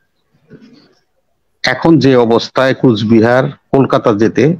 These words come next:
ছয় থেকে সাত ঘন্টা সময় লাগে, আমাদের যে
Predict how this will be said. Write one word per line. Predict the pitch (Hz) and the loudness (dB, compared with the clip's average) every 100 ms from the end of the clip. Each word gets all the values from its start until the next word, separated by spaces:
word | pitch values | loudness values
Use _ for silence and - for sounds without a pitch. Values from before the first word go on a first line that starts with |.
| - _ - | -10 _ -8
ছয় | - 131 | -2 -2
থেকে | - 131 185 - | -2 -2 -2 -2
সাত | 127 107 123 | -4 -2 0
ঘন্টা | 113 107 | 0 -2
সময় | - 85 76 | -2 -2 -2
লাগে, | 73 - _ _ _ _ _ _ _ _ _ _ _ _ _ _ _ _ _ _ _ _ _ _ - | -4 -10 _ _ _ _ _ _ _ _ _ _ _ _ _ _ _ _ _ _ _ _ _ _ -4
আমাদের | 113 131 160 | -2 0 0
যে | 143 | 0